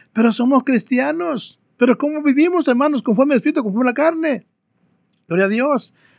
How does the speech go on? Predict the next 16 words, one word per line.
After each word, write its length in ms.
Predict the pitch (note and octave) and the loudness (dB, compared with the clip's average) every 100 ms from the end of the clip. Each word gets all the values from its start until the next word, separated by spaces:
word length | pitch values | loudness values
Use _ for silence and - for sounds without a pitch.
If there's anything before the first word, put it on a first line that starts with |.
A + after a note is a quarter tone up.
| _ | _
Dice 180 | F3+ G3+ | -4 0
el 60 | A3+ | 0
verso 240 | A3+ A3 | 0 0
número 180 | A#3 B3 | 0 0
veinte, 340 | A3+ C4+ B3 G#3+ | 0 0 0 0
idolatría, 1000 | A3 F#3 F#3+ F3+ D3+ E3+ F#3+ B3 F4 F#4 _ _ _ _ _ - | 2 4 2 0 -2 -2 2 2 0 -4 _ _ _ _ _ -2
hechicerías, 1080 | F#3 G3+ F#3 F3 F3+ G#3 B3+ E4 E4+ - _ _ _ _ | -2 0 -2 -2 -2 -2 -2 -2 -4 -12 _ _ _ _
enemistades, 960 | G3 G3+ F#3+ E3+ G3+ A3 A#3 C#4 - _ _ _ _ | 0 2 0 -2 -2 0 0 -2 -6 _ _ _ _
pleitos, 760 | - F#3+ G3 C4 D4+ _ C4+ A3 | 0 2 4 2 2 _ -4 -2
hermanos. 600 | G3+ F3+ E3+ D3+ - - _ _ _ _ _ _ _ _ _ _ _ _ | -4 -4 -4 -6 -10 -20 _ _ _ _ _ _ _ _ _ _ _ _
Me 100 | F3 | -6
acuerdo 220 | E3+ A3 A#3 | 0 2 2
que 80 | |
un 60 | A#3 | 0
hermano 260 | A3+ A#3 A3+ | 2 2 2
decía, 420 | F#3 A#3 A3+ | 0 0 0